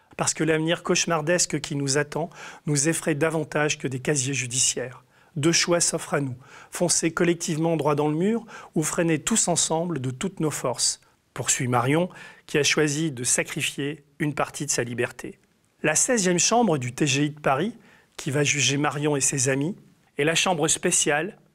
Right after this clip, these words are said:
chargée des affaires de terrorisme. Et c'est ce second point que je veux aborder ici. Avant de rejoindre le média, j'ai travaillé sur ces sujets.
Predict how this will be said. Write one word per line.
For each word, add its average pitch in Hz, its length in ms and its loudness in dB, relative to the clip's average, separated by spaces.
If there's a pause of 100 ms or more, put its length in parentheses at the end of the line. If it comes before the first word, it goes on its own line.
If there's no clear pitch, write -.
(320)
chargée 143 600 0 (400)
des 143 160 0
affaires 156 380 0
de 139 100 -6
terrorisme. 120 600 -6 (720)
Et 170 120 4
c'est 247 160 0
ce - 140 2
second 165 420 2
point 196 260 2
que 156 120 -4
je 131 120 2
veux 139 180 4
aborder 127 360 -2
ici. - 320 0 (920)
Avant 175 220 4
de 208 80 4
rejoindre 165 480 4
le 131 100 2
média, 165 340 2
j'ai 156 140 -2
travaillé 160 400 2
sur - 220 -2
ces - 140 -2
sujets. 123 440 -2